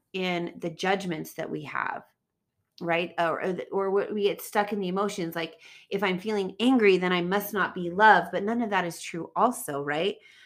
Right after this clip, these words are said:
You have to remember that that very core of who you are is love. And if that's true, then are you committing to be that person? What decisions are you making? What,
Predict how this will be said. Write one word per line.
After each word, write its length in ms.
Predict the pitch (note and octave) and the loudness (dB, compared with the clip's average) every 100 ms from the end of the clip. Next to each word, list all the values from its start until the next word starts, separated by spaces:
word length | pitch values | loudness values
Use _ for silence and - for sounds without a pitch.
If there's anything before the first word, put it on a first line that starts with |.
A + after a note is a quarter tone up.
| - _ _ _ | -20 _ _ _
You 100 | G3 | -2
have 200 | A#3+ C4 - | 2 2 2
to 80 | |
remember 480 | A3 G#3 G#3 A#3 G3 | 2 4 4 6 6
that 340 | F#3 F3+ F3+ - F#3 | 6 4 2 -2 2
that 200 | F3+ - - - _ | 4 4 -6 -20 _
very 340 | E3 G#3+ A3 G3 | 4 6 8 4
core 400 | - - A#3 F#3+ | 0 4 6 6
of 140 | F#3 | 0
who 120 | - | -6
you 280 | F#3+ F#3 F3+ | -4 -2 8
are 420 | A#3 G#3+ E3+ F3+ - | 12 12 12 6 -2
is 220 | D4 A#3+ | -2 -2
love. 360 | F3 E3 D#3+ | 2 4 4
And 120 | G3 F#3 | 0 -2
if 120 | F3+ | 2
that's 360 | G3 G3 - | 2 2 -4
true, 520 | - C#4 C#4+ F#3 G3+ G3+ _ _ _ _ _ - | -8 -2 2 2 2 -4 _ _ _ _ _ -2
then 280 | A3 G3 - _ _ - | 0 -2 -6 _ _ 2
are 120 | G3 | 4
you 240 | G3+ G#3+ | 4 0
committing 640 | G#3+ - F#3+ F#3 B3+ A#3 F3+ | -6 -6 -2 0 2 2 0
to 240 | F3 F3 D#3+ | -4 -8 -8
be 420 | - E3+ D#3+ D#3 - | -6 -4 -4 -6 -6
that 240 | D3+ - | -4 -4
person? 440 | - D3 C#3+ D3 D3+ | -6 -10 -10 -12 -6
What 200 | F3 F3 | -4 -4
decisions 640 | G3+ F#3 - G3+ F#3+ F3 | -6 -8 -2 0 0 -2
are 80 | E3 | -2
you 160 | D3+ D3+ | -4 -4
making? 440 | D3 C#3+ B2+ C3+ | -6 -8 -10 -8
What, 240 | D#3+ E3 | -8 -10